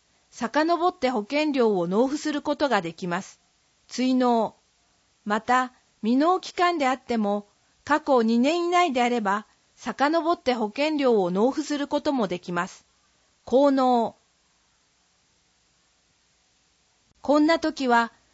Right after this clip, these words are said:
国民年金の届け出をお忘れなく。二十歳になった時、サラリーマン、公務員以外の方。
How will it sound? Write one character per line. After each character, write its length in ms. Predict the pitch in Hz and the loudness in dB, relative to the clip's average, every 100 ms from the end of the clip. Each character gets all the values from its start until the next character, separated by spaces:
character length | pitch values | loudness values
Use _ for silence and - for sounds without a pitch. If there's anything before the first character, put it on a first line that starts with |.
| - | -8
国 300 | 240 247 339 | -6 -2 0
民 200 | 359 359 | 0 0
年 220 | 349 370 | 0 -2
金 260 | 339 294 269 | -2 -2 0
の 140 | 208 | 0
届 400 | 190 196 220 247 | -2 -2 0 0
け 40 | 277 | 0
出 120 | 262 | 2
を 240 | 254 240 - | 4 2 0
お 120 | 196 | 2
忘 280 | 233 254 269 | 2 2 -2
れ 100 | 262 | 0
な 160 | 247 | 0
く。 240 | 240 180 - _ _ _ _ _ _ _ _ _ _ _ _ _ _ _ _ _ _ _ _ _ - | -4 -8 -10 _ _ _ _ _ _ _ _ _ _ _ _ _ _ _ _ _ _ _ _ _ -4
二 140 | 247 | -2
十 140 | 262 | 0
歳 280 | 359 - 359 | -2 0 2
に 120 | 320 | 2
な 140 | 254 240 | 2 0
っ 80 | - | -2
た 120 | 233 | -4
時、 460 | 202 180 170 156 - _ _ _ _ _ | -4 -8 -8 -10 -12 _ _ _ _ _
サ 200 | - 240 | -2 2
ラ 160 | 311 | 4
リ 160 | 320 311 | 2 2
ー 40 | |
マ 180 | 240 196 | 0 0
ン、 100 | 156 _ _ _ - | -4 _ _ _ -4
公 240 | 262 330 | 2 4
務 180 | 349 359 | 4 2
員 260 | 302 233 - | 2 2 0
以 140 | 208 | -2
外 240 | 254 330 302 | 2 2 4
の 140 | 214 | 2
方。 400 | 185 170 170 160 | -2 -6 -6 -8